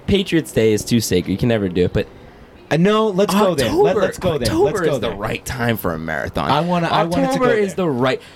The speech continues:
Speaker 1: April is not the <laughs> right time for a ma-, October in New England is the,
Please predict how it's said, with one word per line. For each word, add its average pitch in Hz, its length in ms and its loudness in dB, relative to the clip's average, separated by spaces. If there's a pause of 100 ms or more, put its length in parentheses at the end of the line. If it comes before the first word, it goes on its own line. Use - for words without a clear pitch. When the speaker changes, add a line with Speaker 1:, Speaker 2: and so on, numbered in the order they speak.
(300)
Speaker 1:
April 233 400 2
is 123 140 -8
not 233 420 -2
the 185 80 2
<laughs> - 120 2
right 190 160 -2
time 240 320 -2
for 185 180 0
a 175 40 0
ma-, 180 100 -12 (560)
October - 580 2
in 180 200 0
New 151 140 4
England 127 360 -4
is 127 140 0
the, 101 200 -4